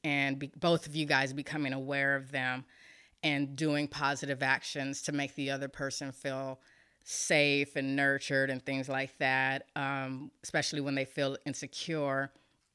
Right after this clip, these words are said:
is a way to get the relationship that you want, um, and make it last. There's a mirroring, you know, where you're hearing the other person, affirming them, validating them.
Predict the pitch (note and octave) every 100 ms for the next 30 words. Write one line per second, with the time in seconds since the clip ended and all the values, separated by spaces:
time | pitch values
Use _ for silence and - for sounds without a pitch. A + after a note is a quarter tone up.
0 | _ _ _ - G#3+ A3 F3+ D#3+ D#3 E3+
1 | D#3 D3 D3 D3 C#3+ C#3+ D3+ - C#3+ C#3
2 | - _ _ _ D3+ C3+ C#3 D3 C#3 C#3
3 | C3+ C#3 _ - D3 C#3+ D3+ D3 - -
4 | D3+ C3 C3 - - - - C#3+ C3+ C#3+
5 | B2+ B2+ C3 B2+ D#3+ E3 D3+ D3 D3 D3+
6 | C#3 C3+ C#3+ D3 C#3 C3 C3 - - _
7 | D3+ C#3 C3+ D3+ D3 C#3+ C#3+ C#3+ C3+ C#3
8 | - C#3 C3 - C3+ C#3 - C#3 C#3 C#3
9 | C#3 C#3 C3+ C3 C3 C#3+ C3+ C3 C3+ C3
10 | C#3 C3+